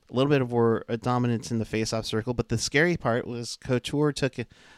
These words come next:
a puck to the hand. Thankfully, he returned in the third period, but, um, you know,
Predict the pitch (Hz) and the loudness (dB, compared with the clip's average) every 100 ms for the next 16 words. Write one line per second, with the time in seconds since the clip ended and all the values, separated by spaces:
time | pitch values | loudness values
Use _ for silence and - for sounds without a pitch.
0 | - - 139 123 - 135 131 113 117 123 | -14 -8 -4 -2 -2 -2 -2 -2 -2 -4
1 | 113 135 143 139 131 131 120 - 135 139 | 0 0 0 -2 -2 -2 -4 -2 -2 0
2 | 123 110 - 110 98 135 135 107 104 - | 0 -2 2 0 0 -2 0 0 -4 -8
3 | _ _ _ _ _ _ 120 110 107 104 | _ _ _ _ _ _ -2 0 0 -2
4 | 101 104 95 _ - 113 101 104 | -2 -6 -8 _ -6 -4 -2 -4